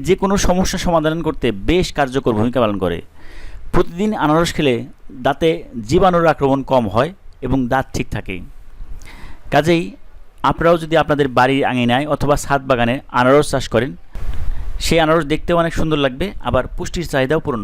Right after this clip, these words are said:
হবে। তবে ব্যাপক পরিসরে তার বাড়িতে আনারস চাষ করা সম্ভব নয়, কাজেই বাজার থেকে যখন আনারসের সিজন থাকবে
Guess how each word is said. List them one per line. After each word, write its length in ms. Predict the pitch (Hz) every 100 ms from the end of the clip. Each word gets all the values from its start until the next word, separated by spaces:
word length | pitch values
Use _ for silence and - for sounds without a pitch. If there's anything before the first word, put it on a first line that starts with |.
| 90
হবে। 140 | - - - - - - - - -
তবে 160 | 131 143 127
ব্যাপক 260 | 151 156 175 -
পরিসরে 360 | 147 127 156 165
তার 100 | 160 135
বাড়িতে 280 | 143 135 143 139 - - -
আনারস 260 | 123 135 131
চাষ 120 | 147 -
করা 120 | 135 -
সম্ভব 220 | 127 127 110
নয়, 140 | 110 135 - - - - - - -
কাজেই 300 | 113 123 165 - - - - - - 120
বাজার 220 | 131 151 -
থেকে 180 | 143 170 180 - - - - - - - - - - - - - 110
যখন 200 | 123 143 135
আনারসের 360 | 139 139 139 143
সিজন 220 | 131 143 135
থাকবে 220 | 123 107